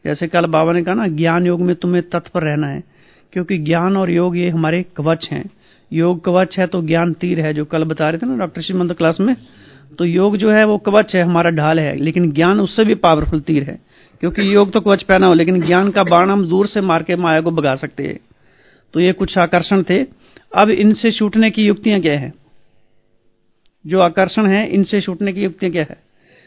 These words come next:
कहा जाता है लोहे को लोहा ही काटता है।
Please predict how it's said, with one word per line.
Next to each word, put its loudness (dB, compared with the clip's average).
कहा 4
जाता 2
है 6
लोहे 2
को 0
लोहा 0
ही 0
काटता -6
है। -14